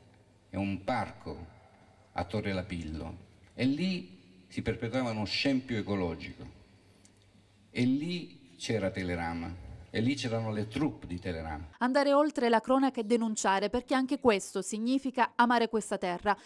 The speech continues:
Speaker 2: sorreggere la sua economia con la campagna Salento Doc, squarciare il velo dell'indifferenza sull'anello debole della sua società con Cuore Amico, Progetto Salento Solidarietà,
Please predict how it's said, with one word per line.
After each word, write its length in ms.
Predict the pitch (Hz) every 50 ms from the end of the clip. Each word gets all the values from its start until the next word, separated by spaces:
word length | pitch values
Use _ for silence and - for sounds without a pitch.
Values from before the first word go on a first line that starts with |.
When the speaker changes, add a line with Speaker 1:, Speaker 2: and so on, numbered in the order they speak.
| - - - -
Speaker 2:
sorreggere 520 | - 302 285 277 262 233 208 226 214 208
la 120 | 202 202
sua 140 | 202 - 220
economia 420 | 208 - 220 220 220 226 240 233 -
con 100 | 226 214
la 80 | 208
campagna 420 | - 226 214 208 - 214 208 208 202
Salento 420 | - 214 202 202 196 196 - 202
Doc, 340 | 208 220 208 202 - 220 202 - - -
squarciare 600 | - - - - 294 277 - - - 208 196 196
il 100 | 208 220
velo 240 | 202 262 269 269 247
dell'indifferenza 840 | 214 220 214 208 208 202 208 208 - - 214 220 226 233 240 - 240
sull'anello 480 | 226 - 233 226 226 233 233 226 226 214
debole 400 | 214 240 220 190 185 190 185 180
della 200 | 185 180 185 180
sua 140 | - 214
società 420 | - - 185 - 202 - 226 226 240
con 220 | - - 233 226
Cuore 200 | - 240 226 226
Amico, 320 | 214 226 254 262 262 262 247
Progetto 420 | - - 214 202 220 214 - 226
Salento 380 | - 226 208 214 220 220 - 214
Solidarietà, 680 | - 208 196 196 180 190 180 185 180 - 175 156